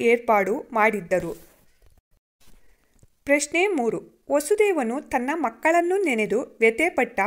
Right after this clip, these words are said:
ಬಗೆ ಹೇಗೆ? ಉತ್ತರ, ಹದಿನಾರು ವರ್ಷ ಆಯ್ತು ಕೃಷ್ಣನನ್ನು ನೋಡಿ, ನನ್ನ ಕಣ್ಣಲ್ಲಿ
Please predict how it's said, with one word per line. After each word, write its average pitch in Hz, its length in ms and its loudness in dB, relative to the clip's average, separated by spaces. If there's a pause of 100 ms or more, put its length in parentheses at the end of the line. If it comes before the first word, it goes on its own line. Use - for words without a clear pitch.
(140)
ಬಗೆ 220 280 0
ಹೇಗೆ? 196 720 -6 (560)
ಉತ್ತರ, 233 320 0 (640)
ಹದಿನಾರು 381 580 2
ವರ್ಷ 277 240 -2 (240)
ಆಯ್ತು 208 540 0 (120)
ಕೃಷ್ಣನನ್ನು 349 600 0
ನೋಡಿ, 226 480 -4 (300)
ನನ್ನ 294 280 0
ಕಣ್ಣಲ್ಲಿ 247 640 -2